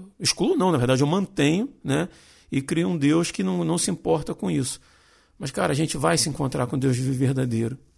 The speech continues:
né? E naquele último dia a gente vai prestar conta, né? A justiça dele vai ser plena. Então, que a gente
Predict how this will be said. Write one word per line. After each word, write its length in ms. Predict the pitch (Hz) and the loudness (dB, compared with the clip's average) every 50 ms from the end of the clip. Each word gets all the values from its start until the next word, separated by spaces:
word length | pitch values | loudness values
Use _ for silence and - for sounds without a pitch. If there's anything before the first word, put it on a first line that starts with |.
| _ _ - | _ _ -10
né? 360 | - 127 123 127 127 131 131 | -6 -2 0 0 2 2 2
E 100 | 131 123 | 2 2
naquele 340 | 123 127 123 - - 143 139 | 2 0 0 0 0 2 2
último 340 | 143 143 - 160 143 143 143 | 2 2 0 0 0 0 0
dia 240 | 113 120 127 131 131 | 0 0 2 2 2
a 40 | 131 | 2
gente 180 | 135 131 - | 0 0 0
vai 120 | 120 131 135 | 0 -2 0
prestar 340 | 135 - 139 - - 170 - | 0 -2 -4 -2 -2 -4 -4
conta, 440 | - - 147 139 120 - - - - - - - - - _ _ _ _ | 0 2 2 2 2 0 -4 -10 -16 -18 -20 -20 -20 -20 _ _ _ _
né? 180 | - 123 120 127 | -2 0 2 4
A 60 | 127 | 4
justiça 560 | 117 123 110 - - - 143 143 139 - 143 | 4 2 0 0 0 2 2 2 2 2 2
dele 220 | 120 120 123 127 127 | 2 2 2 2 2
vai 160 | 117 135 135 | 2 2 2
ser 200 | - - 160 160 | 2 0 -2 -2
plena. 460 | 160 - 131 110 110 107 110 110 117 | -2 -2 -2 -2 -2 -2 -4 -6 -8
Então, 260 | 110 - - 120 120 | -10 -8 -8 -6 -6
que 140 | 120 - 135 | -6 -6 -6
a 80 | 120 110 | -6 -4
gente 500 | 107 113 117 117 113 - - 123 104 | -4 -4 -4 -4 -6 -6 -6 -8 -8